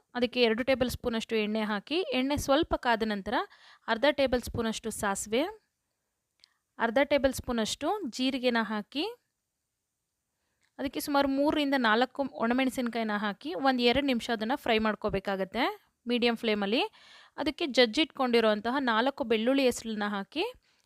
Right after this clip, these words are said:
ಅದನ್ನ ಮತ್ತೆ ಇನ್ನೊಂದು ಎರಡು ನಿಮಿಷ ಫ್ರೈ ಮಾಡ್ಕೋಬೇಕಾಗುತ್ತೆ. ಇವಾಗ ನಾವು ಕೂಗಿಸ್ಕೊಂಡಿರೋಂಥ ಬೇಳೆ ಮಿಶ್ರಣನ, ಬೇಳೆ ಮತ್ತು ಟೊಮೊಟೊ ಮಿಶ್ರಣನ ಇದಕ್ಕೆ ಸೇರಿಸಿ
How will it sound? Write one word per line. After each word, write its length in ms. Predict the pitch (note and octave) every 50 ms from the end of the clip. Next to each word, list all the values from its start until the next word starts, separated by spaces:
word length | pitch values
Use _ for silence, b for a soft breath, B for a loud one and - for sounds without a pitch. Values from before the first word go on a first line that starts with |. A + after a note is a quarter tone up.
| _ -
ಅದನ್ನ 200 | A3+ A#3+ B3 C#4
ಮತ್ತೆ 360 | C4+ B3 A#3+ A#3+ _ - D#4 D4+
ಇನ್ನೊಂದು 240 | C#4 C4 B3+ B3
ಎರಡು 160 | B3 A3 A3+ G#3+
ನಿಮಿಷ 260 | A3+ G#3+ G#3+ - - D#4+
ಫ್ರೈ 220 | F4+ - C4+ A#3+
ಮಾಡ್ಕೋಬೇಕಾಗುತ್ತೆ. 800 | A3 A3 G#3+ G3+ - A3 G#3 G#3 G3+ - G#3 G#3 A#3+ A#3+ - D#4
ಇವಾಗ 220 | C#4 B3 B3+ B3 B3+ B3
ನಾವು 360 | A#3+ A#3 A3+ B3 D#4+ G#4 A4+ b b b b b b b b b _ _
ಕೂಗಿಸ್ಕೊಂಡಿರೋಂಥ 800 | - - D#4+ D4+ E4 D4+ - D4+ C#4+ C4 C4+ B3+ B3 A#3+ A#3 A#3 B3
ಬೇಳೆ 300 | B3 G#3+ A3 A3 A#3+ C#4
ಮಿಶ್ರಣನ, 500 | C#4+ C4+ A#3+ - - A#3 A3+ A3 G#3+ A3+ C#4 F4 G#4+ G#4 - -
ಬೇಳೆ 220 | A3+ A#3+ A#3+ B3
ಮತ್ತು 240 | B3+ B3 A#3 B3+ A#3
ಟೊಮೊಟೊ 280 | - A#3 B3+ C4 - C#4+
ಮಿಶ್ರಣನ 420 | C4 - - B3 A3+ A3+ A3 A3+
ಇದಕ್ಕೆ 320 | A#3+ B3 A3+ A3+ - A#3
ಸೇರಿಸಿ 500 | A3+ - - A3 A3+ A3 - - A#3+ C#4